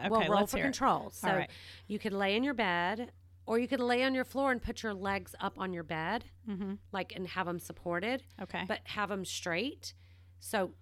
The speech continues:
Speaker 1: toes at ten and two. I mean, toes at twelve. Inhale to ten and two. Exhale, squeeze legs. You could put a, a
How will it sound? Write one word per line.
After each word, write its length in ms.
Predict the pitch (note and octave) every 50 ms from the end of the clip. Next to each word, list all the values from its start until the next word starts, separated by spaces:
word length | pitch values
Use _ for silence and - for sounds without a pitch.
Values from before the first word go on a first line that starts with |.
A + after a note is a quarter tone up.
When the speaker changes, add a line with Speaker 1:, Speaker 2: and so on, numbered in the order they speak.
| - -
Speaker 1:
toes 380 | - - - G3 G3 G3 G3+ G3
at 140 | G#3 - -
ten 200 | - G#3+ G3+ G3
and 140 | F#3+ G3+
two. 420 | - - A#3 A#3 B3 C#4 D4+ E4 - - - - - -
I 40 | G#3
mean, 80 | G#3 G3
toes 260 | - A3 A3+ A3+ -
at 80 | A3 -
twelve. 460 | - - G#3 G3 G3+ A3 B3+ C#4 - - - - - - - - - - -
Inhale 340 | F#3+ G3+ F#3+ F3 G#3 G3 G3
to 80 | G3+
ten 200 | G3 - G#3+ G#3+
and 120 | G3+ G3+ G3
two. 300 | - A#3 A#3+ C4 C#4 C#4+ - - - - - - -
Exhale, 420 | E3+ F#3 - - - G#3 G3+ G3 F#3+
squeeze 360 | - - - F#3 F3+ F3 -
legs. 260 | F3+ D#3 D3 - -
You 80 | - F3
could 100 | - D#3+
put 120 | - F#3+
a, 80 | F3+ E3 - - - - - - -
a 200 | - F3+ E3+ D#3